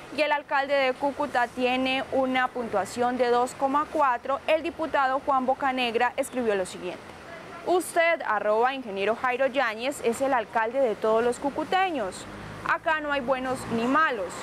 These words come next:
sino una ciudadanía que necesita que su mandatario los escuche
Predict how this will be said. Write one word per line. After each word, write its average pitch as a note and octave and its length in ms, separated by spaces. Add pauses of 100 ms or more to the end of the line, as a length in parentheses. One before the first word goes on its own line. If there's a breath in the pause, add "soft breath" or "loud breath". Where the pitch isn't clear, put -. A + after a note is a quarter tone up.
(420)
sino D4 300
una F#4+ 340
ciudadanía D4 880
que G#3+ 80
necesita G#3+ 640
que B3+ 160
su D4 240
mandatario C4+ 680
los C#4+ 220
escuche C#4 640